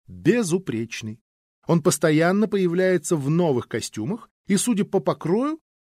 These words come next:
качеству шитья и тканей, костюмы эти созданы руками портных на Севил Роу или близ того. Разменявший седьмой десяток, облачённый каждодневно в подобные наряды,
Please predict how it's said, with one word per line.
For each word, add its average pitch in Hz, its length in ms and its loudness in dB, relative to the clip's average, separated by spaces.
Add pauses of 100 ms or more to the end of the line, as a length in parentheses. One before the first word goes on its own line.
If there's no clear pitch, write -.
(120)
качеству 131 560 0
шитья 127 440 -4
и 104 80 -4
тканей, 120 540 -6 (220)
костюмы 240 600 -2
эти 269 160 -4
созданы 202 580 0
руками 170 440 -2
портных 147 680 -6 (260)
на 143 220 0
Севил 165 520 0
Роу 190 400 -2 (240)
или 202 200 0
близ 131 360 -4
того. 85 400 -12 (840)
Разменявший 220 640 2
седьмой 220 400 2
десяток, 202 640 0 (200)
облачённый 185 560 4
каждодневно 175 720 2
в - 100 -4
подобные 165 540 0
наряды, 180 480 2